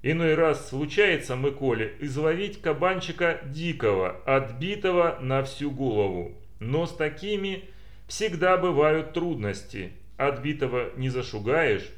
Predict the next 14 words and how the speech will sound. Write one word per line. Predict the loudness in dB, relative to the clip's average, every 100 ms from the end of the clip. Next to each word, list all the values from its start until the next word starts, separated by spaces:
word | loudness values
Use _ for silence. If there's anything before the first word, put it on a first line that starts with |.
| -8
только | -2 -2 0 -2 -2
взять | -6 0 2 0 -2 -6
и | -4
палкой | 2 4 6 4 -2
гнать | 0 0 0 2
до | 0
самого | 0 0 0 0
сарая. | 0 0 2 4 2 0 -4 -16 -14
Да | -10 2 2
и | 4
больные | 2 2 2 0 2 2
они | 2 0
обычно | 0 0 -4 -4 -8
все. | -8 -6 -4 -4